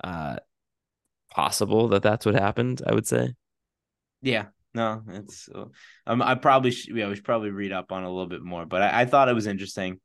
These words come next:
Speaker 1: That's
Speaker 2: Um,
Speaker 1: interesting.
Speaker 2: yeah, I mean, we, we were in Atlanta.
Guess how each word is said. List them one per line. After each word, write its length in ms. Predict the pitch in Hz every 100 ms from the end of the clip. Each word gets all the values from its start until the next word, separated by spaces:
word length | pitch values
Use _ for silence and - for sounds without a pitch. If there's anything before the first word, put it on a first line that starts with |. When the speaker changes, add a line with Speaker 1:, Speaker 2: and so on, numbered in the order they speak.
| _ _ _
Speaker 1:
That's 260 | - 98 92
Speaker 2:
Um, 220 | 90 87
Speaker 1:
interesting. 260 | 87 - - _ _ _ _ _ _ _ _ _ _ _ _ _ _ _ _ -
Speaker 2:
yeah, 220 | 117 98 -
I 100 | 117
mean, 280 | 123 120 -
we, 380 | 147 160 160 185
we 200 | 202 180
were 140 | 202 214
in 60 |
Atlanta. 580 | 208 120 98 95 107 131